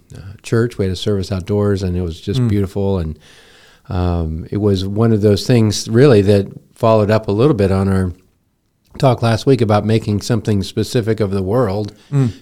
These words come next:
Speaker 1: and doing some cultural thing. And it just turned out to be a really, uh, encouraging, specific thing we made of the world on, on Sunday. So I was really encouraged by that, and I think other people were.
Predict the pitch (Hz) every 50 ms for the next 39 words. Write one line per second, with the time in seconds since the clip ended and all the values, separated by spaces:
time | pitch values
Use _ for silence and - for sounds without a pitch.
0 | _ - 113 107 101 101 101 98 120 113 107 107 101 - - 110 107 101 87 -
1 | 123 139 135 - - 104 92 85 - 110 101 101 104 98 98 98 98 - - 101
2 | 98 - - 104 107 - - - - 107 101 95 95 95 95 - - 90 101 98
3 | 92 90 98 101 95 95 95 90 87 85 80 - _ _ _ _ _ _ _ _
4 | _ _ - 90 92 87 87 85 85 85 82 82 82 80 85 - - - - -
5 | 95 92 87 - - - 104 104 101 95 - 98 92 90 90 87 - - - 104
6 | 95 - - 104 - - 92 90 - - _ _ _ _ _ _ _ _ _ -
7 | 110 101 98 98 95 92 92 95 98 98 95 90 92 92 92 107 131 120 98 95
8 | 92 95 90 92 92 92 87 - - - - - - - - _ _ - 101 95
9 | 90 90 90 90 - - 107 101 110 117 - - 135 131 113 104 104 104 98 -
10 | - 110 107 107 101 101 98 95 92 90 - - 98 90 - 113 107 95 92 -
11 | 98 92 92 98 110 151 175 170 - - 107 104 101 98 95 90 98 92 92 92
12 | 92 87 - - 104 95 98 95 95 92 - - 101 104 95 92 90 101 131 185
13 | 185